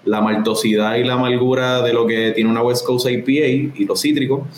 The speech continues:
y la brumosidad y los, la jugosidad de lo que tiene una New England.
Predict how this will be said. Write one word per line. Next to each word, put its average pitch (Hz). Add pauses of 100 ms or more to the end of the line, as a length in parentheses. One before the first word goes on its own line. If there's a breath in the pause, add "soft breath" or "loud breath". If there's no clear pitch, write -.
(400 loud breath)
y 107
la 104
brumosidad 110
y 113
los, 104
la 101
jugosidad 110
de 120
lo 107
que 101
tiene 107
una 120
New 117
England. 92